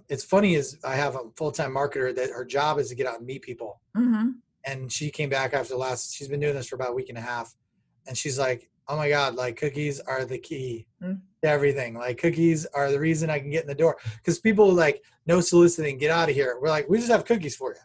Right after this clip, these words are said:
Speaker 1: Like
Speaker 2: I don't wanna sell you anything. I just wanna bring
Speaker 1: Yeah,
Speaker 2: you
Speaker 1: yeah.
Speaker 2: a treat and say hi.
Speaker 1: Yeah, you, you, I mean, "You don't want cookies? They're good. I'll take 'em with me." And they're like, "No, no,
Speaker 2: Yeah.
Speaker 1: we'll take cookies."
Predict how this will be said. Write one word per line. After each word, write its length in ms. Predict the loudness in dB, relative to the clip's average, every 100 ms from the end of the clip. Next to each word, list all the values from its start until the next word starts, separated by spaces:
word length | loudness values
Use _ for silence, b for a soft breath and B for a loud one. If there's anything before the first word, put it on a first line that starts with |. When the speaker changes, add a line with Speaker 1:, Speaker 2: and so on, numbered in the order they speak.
| _
Speaker 1:
Like 200 | -6 -4
Speaker 2:
I 80 | 0
don't 120 | 0
wanna 120 | 0 0
sell 240 | 2 4
you 100 | 4
anything. 260 | 0 -4 -4
I 60 | -4
just 140 | -4
wanna 140 | -2
bring 140 | 4 6
Speaker 1:
Yeah, 60 |
Speaker 2:
you 60 | 6
Speaker 1:
yeah. 60 | 4
Speaker 2:
a 20 |
treat 140 | 0 -6
and 60 | -8
say 60 |
hi. 300 | -4 -2 -2 -4 -16 -20 _ _
Speaker 1:
Yeah, 220 | 2 2 0
you, 200 | -4 -6
you, 260 | -6 -10 -10
I 40 |
mean, 200 | -8 -8
"You 100 | -2
don't 80 | 2
want 140 | 2 4
cookies? 380 | 2 4 4
They're 100 | 4
good. 260 | 6 8 6
I'll 140 | 4
take 180 | 4 2
'em 120 | 4 4
with 140 | 4
me." 220 | 4 2
And 140 | 0 0
they're 100 | 0
like, 140 | 2
"No, 120 | 4 6
no, 80 |
Speaker 2:
Yeah. 40 | 6
Speaker 1:
we'll 100 | 4
take 200 | 2 2
cookies." 420 | 2 2 -2 -6